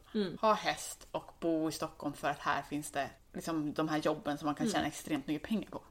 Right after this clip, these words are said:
Speaker 2: Men det gör ju varken du eller jag.
Speaker 1: Nej.
Speaker 2: Alltså, våra jobb får man ju samma betalt om man bor, var man än bor.
Speaker 1: Mm.
Speaker 2: Typ.
Speaker 1: Ja, men vi borde ju verkligen flytta. Så är det.
Speaker 2: Skulle vi kunna halvera alla
Speaker 1: Ja.
Speaker 2: våra månadskostnader.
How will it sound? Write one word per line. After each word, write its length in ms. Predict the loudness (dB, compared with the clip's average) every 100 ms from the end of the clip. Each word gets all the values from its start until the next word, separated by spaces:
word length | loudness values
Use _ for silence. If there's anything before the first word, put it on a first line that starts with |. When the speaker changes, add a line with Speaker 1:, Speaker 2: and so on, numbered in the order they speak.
| -4
Speaker 2:
Men 260 | 0 2
det 280 | 4 6 8
gör 140 | 8 6
ju 100 | 2
varken 280 | -2 -2
du 200 | 0 0
eller 160 | -2 2
jag. 220 | 4 4 2
Speaker 1:
Nej. 220 | -4 -4 -6 -14 -6
Speaker 2:
Alltså, 260 | -2 0
våra 340 | -2 4 8 8
jobb 340 | 8 4 0
får 120 | -6
man 140 | -4 -2
ju 60 |
samma 260 | -2 -2 0
betalt 640 | -2 0 0 -2 -8 -12 -4
om 140 | 2
man 140 | 2 2
bor, 320 | 2 0 0
var 160 | 2 2
man 140 | 2
än 80 | 2
bor. 320 | 2 2 -4 -4 0
Speaker 1:
Mm. 220 | 0 0
Speaker 2:
Typ. 380 | -6 -6 -10 -20 -20 -14 4
Speaker 1:
Ja, 240 | 8 8
men 180 | 6 6
vi 160 | 6 6
borde 280 | 4 6
ju 140 | 6 6
verkligen 440 | 4 0 -2 -2
flytta. 380 | -2 -4 -4 -4 -8 -4
Så 120 | -2
är 80 | -2
det. 140 | -6 -8
Speaker 2:
Skulle 160 | -4 -4
vi 120 | -2
kunna 140 | -4
halvera 680 | -2 -2 -2 -2 -2 -6 -8 -12 -16 -12
alla 280 | 0 2 2
Speaker 1:
Ja. 40 | 0
Speaker 2:
våra 180 | -4 -2
månadskostnader. 680 | -4 -6 -8 -12 -10 -12